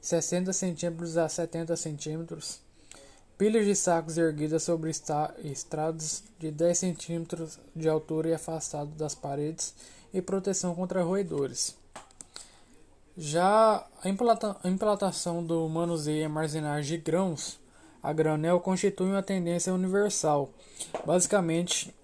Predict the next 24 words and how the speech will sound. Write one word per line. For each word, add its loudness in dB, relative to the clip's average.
os -2
depósitos 6
destinados 0
ao 6
armazenamento 2
de -4
grãos 0
a 2
granel 2
são 2
classificados 4
em 6
silos 2
elevados 4
e 4
silos -2
horizontais, 4
segundo -2
a 0
forma -2
de 0
estrutura -2
de 2
armazenamento. -4